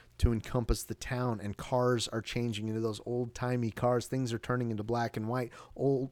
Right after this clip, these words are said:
old new stores are turning into old stores. But she's not done yet. She keeps, the power keeps coming from her. And then eventually it starts coming out of her in the house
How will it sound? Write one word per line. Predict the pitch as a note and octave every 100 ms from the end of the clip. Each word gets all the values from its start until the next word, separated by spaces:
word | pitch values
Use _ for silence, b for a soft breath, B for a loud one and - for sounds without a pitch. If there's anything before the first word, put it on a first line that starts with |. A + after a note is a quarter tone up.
| -
old | C3+
new | B2+ D#3
stores | E3 D3 C#3+ B2
are |
turning | - C#3+ C3+
into | B2 -
old | C3 C#3
stores. | C3 - A#2+ A2 B B B B _
But | G#2+
she's | - B2+
not | A#2+ A#2+ A#2
done | B2 A2+
yet. | G#2+ -
She | -
keeps, | A#2+ C3 B2+
the | -
power | - - A#2+ B2 A#2
keeps | - - C3 -
coming | - - C3 B2+ A#2
from | - A#2
her. | A2+ G#2 B B B B B _ -
And | A2+
then | G#2+ G2+
eventually | G2 C#3+ F#3 - G2+ F2+ F#2 F#2+ _ _ _
it | G#2+
starts | - A#2+ -
coming | - B2 A#2 -
out | B2 B2+
of | A#2
her | A#2+
in | - B2+ D#3+
the |
house | B2+ C3 G#2+ F#2+ -